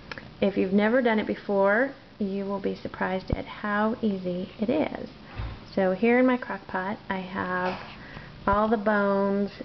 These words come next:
and, um, little bits of meat left from the roast chicken we had for dinner.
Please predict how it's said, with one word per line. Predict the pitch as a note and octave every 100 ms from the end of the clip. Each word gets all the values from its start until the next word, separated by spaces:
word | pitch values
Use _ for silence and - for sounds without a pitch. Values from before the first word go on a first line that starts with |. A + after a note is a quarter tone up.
| -
and, | G3+ F#3+ F#3 F#3 F3+ F#3 F#3+ - - - - - - -
um, | F#3+ F3+ F3+
little | G3 G3
bits | F#3+ G3 -
of | G3
meat | G3+ F3+ F3+
left | F#3+ F#3 -
from | F#3+ F#3+
the | F#3
roast | F#3 G3 -
chicken | G3+ G3 F#3+
we | F#3+
had | F3+ F#3 F3+ F3+ F3+ - - - - -
for | G#3+
dinner. | G3+ E3+ F3+